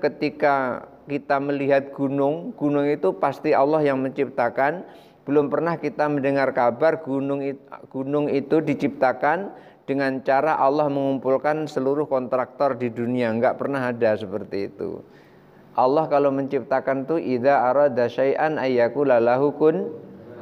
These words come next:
fayakun." Itu Allah kalau menciptakan. Jadi dengan proses yang Allah ciptakan sendiri proses itu.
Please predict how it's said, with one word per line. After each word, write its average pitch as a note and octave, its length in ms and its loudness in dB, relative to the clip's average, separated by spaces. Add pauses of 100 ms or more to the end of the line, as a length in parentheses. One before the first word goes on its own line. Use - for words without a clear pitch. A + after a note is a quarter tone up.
fayakun." A2+ 1000 2
Itu A#2+ 320 2
Allah C3+ 300 2
kalau B2+ 180 4
menciptakan. A#2 840 -2 (500)
Jadi B2 400 2
dengan C3+ 480 0
proses D#3+ 600 2
yang D3+ 260 2
Allah F3+ 640 2
ciptakan D3+ 640 -2
sendiri C#3+ 680 0
proses A2 540 -4
itu. F#2 400 -4